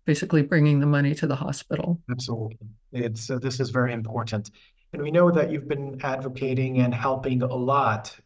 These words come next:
Speaker 2: push legislations and other measures to help expand P R reimbursement.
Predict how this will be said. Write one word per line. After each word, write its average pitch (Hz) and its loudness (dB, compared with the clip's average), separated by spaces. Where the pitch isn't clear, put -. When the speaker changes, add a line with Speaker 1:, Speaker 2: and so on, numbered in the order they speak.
Speaker 2:
push 120 -6
legislations 127 -2
and 117 -6
other 123 -4
measures 135 2
to 123 -8
help 151 -2
expand 135 -2
P 135 -4
R 120 2
reimbursement. 120 -2